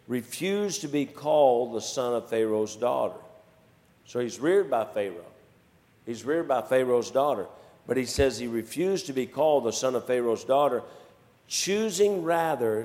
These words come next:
to suffer the affliction with the people of God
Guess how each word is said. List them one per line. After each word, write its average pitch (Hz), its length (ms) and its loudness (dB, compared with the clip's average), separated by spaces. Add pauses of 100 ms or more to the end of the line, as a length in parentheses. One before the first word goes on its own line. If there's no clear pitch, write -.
(100)
to 120 120 -8
suffer 143 460 2
the 131 100 -2
affliction 123 800 -2
with 113 160 -6
the 107 60 -12
people 131 360 -10
of 143 160 -8
God 90 420 -2